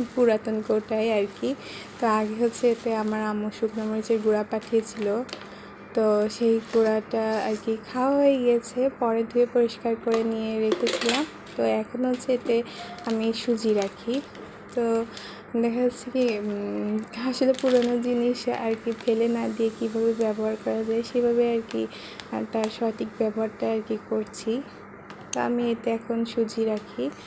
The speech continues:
আর আজকে চিন্তা করেছি হচ্ছে মেয়ের জন্য আর বাচ্চাদের আর কি সবার খাবারটাই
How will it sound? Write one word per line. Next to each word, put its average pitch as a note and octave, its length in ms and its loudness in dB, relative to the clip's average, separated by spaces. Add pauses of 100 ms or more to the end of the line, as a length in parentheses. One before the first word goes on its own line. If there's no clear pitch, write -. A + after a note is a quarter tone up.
(400)
আর A3 200 0
আজকে G#3+ 400 -6
চিন্তা A3+ 340 -2
করেছি A3 560 -2 (140)
হচ্ছে G#3+ 420 -4
মেয়ের G#3 1120 -2
জন্য G#3+ 280 0 (140)
আর A3+ 180 0
বাচ্চাদের G#3+ 640 0 (400)
আর G#3+ 160 -4
কি G#3+ 200 -2
সবার G#3+ 360 0
খাবারটাই A3+ 520 0